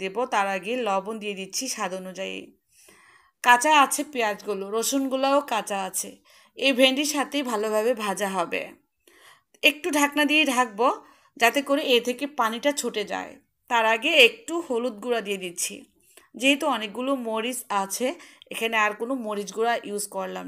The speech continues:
না। চাইলে আপনারা মরিচ, ধনিয়া, ভাজা জিরা দিতে পারেন।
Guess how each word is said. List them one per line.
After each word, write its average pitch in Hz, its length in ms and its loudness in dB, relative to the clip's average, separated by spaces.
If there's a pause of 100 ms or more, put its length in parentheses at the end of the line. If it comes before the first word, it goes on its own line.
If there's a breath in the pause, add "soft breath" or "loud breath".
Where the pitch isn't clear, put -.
না। - 80 -16 (280)
চাইলে 247 240 4 (100)
আপনারা 220 280 -4 (160)
মরিচ, 214 360 -4 (600 soft breath)
ধনিয়া, 247 400 2 (600 soft breath)
ভাজা 233 440 2
জিরা 247 240 0
দিতে 247 180 -4 (100)
পারেন। 202 220 0